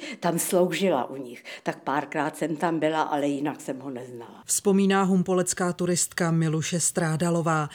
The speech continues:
Speaker 2: Tehdy jí nebylo ani patnáct let a je jednou z hodně mála žijících lidí, kteří Oldřicha Kociana poznali. Jako starostu havlíčko-vysokolské župy ho totiž gestapo v říjnu devatenáct set čtyřicet jedna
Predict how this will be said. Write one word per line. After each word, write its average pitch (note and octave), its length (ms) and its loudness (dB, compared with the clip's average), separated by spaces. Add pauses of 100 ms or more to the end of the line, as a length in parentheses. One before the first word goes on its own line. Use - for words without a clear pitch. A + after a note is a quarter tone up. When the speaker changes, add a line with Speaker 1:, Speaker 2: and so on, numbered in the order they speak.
(180)
Speaker 2:
Tehdy G#3 300 4
jí B3+ 120 0
nebylo A#3 360 0
ani A3+ 200 0
patnáct F#3 800 -2
let D#3+ 220 -2
a D#3+ 80 -2
je D#3+ 160 0
jednou E3+ 380 2
z C#3+ 80 -2
hodně F3+ 400 0
mála F3+ 360 2
žijících E3 580 -4
lidí, E3 300 -2
kteří D#3+ 400 -4
Oldřicha F#3 520 -4
Kociana D3 600 -4
poznali. D#3 540 0 (240)
Jako G3+ 200 0
starostu B3+ 480 -2
havlíčko-vysokolské A3+ 1160 -2
župy F#3 300 0
ho D#3 100 0
totiž D#3+ 340 -2
gestapo F#3 500 -2
v F#3+ 60 -2
říjnu F#3+ 300 0
devatenáct G#3+ 600 0
set A3+ 200 -2
čtyřicet G3+ 600 -2
jedna E3 380 0